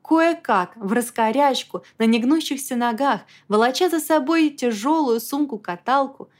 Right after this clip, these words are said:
прошкандыбала до межэтажного пролета,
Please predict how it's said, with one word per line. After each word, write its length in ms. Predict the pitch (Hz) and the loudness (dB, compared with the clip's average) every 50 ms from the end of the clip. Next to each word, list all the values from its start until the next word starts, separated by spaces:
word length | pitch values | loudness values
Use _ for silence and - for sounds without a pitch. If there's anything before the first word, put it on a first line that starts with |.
| _ _ _ _ - | _ _ _ _ -2
прошкандыбала 960 | - 254 254 254 - - 269 247 233 220 262 302 262 220 220 208 202 190 196 - - | 0 0 0 0 0 0 0 2 2 2 0 0 0 0 0 0 0 -2 -4 -8 -6
до 240 | 196 202 214 214 - | -2 0 0 0 0
межэтажного 800 | - 220 226 233 220 226 220 - 233 247 233 202 214 208 196 196 190 | 0 0 0 0 0 0 0 2 2 2 2 0 0 0 0 0 -2
пролета, 600 | 190 202 196 185 180 190 247 262 254 262 196 | -2 -2 -2 0 0 2 0 0 0 -2 -8